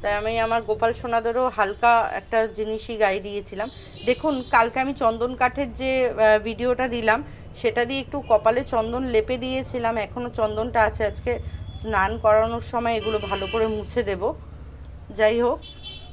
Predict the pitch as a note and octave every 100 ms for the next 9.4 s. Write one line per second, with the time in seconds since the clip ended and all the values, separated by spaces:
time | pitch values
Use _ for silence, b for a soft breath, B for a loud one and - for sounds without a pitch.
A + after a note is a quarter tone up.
0 | - - - - - - - - - -
1 | - - - G#3+ A3 A#3+ B3 B3 B3+ G#3+
2 | F#3+ B3+ C#4 C4 C4+ C#4 C4 G3 F#3+ A3
3 | A3 F#3+ F#3+ A#3+ A#3 A#3+ A3 G#3 F#3+ F#3
4 | G#3 A3+ - A3 - B3+ C4 A3+ G3 G3
5 | E3+ F#3+ G3 G3+ F3+ G3 G#3 A#3 A#3 A3+
6 | - A3 A3 F#3 E3+ F#3+ F#3 A3 A3+ B
7 | B B A3 A3+ A3+ G#3 A3+ A3 G#3+ F#3
8 | - F#3 G3 G3 G3+ G#3 G#3+ G3 G3+ F#3+
9 | G3 E3+ E3 E3+